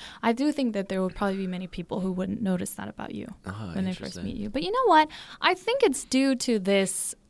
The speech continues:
Speaker 1: let's say, hmm, what's, what, I'm trying to think, like, <laughs> the best word for this.
Speaker 2: Right, right.
Speaker 1: Like, this kinda straight aspect of you,
Speaker 2: Ah.
Speaker 1: you know, that almost strict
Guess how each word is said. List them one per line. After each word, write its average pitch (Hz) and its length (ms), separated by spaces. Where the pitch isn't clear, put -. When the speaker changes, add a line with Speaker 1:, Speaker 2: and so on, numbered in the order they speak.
Speaker 1:
let's - 220
say, 190 500
hmm, 170 440
what's, - 320
what, 320 200
I'm 254 100
trying 311 220
to 359 60
think, 214 280
like, 180 180
<laughs> 160 120
the 180 140
best 196 360
word 180 300
for 160 180
this. 147 240
Speaker 2:
Right, 196 400
right. 190 80
Speaker 1:
Like, 214 200
this 233 160
kinda 254 220
straight - 680
aspect 180 520
of 175 140
you, 147 360
Speaker 2:
Ah. 190 380
Speaker 1:
you 196 180
know, 175 460
that 180 320
almost 196 340
strict - 500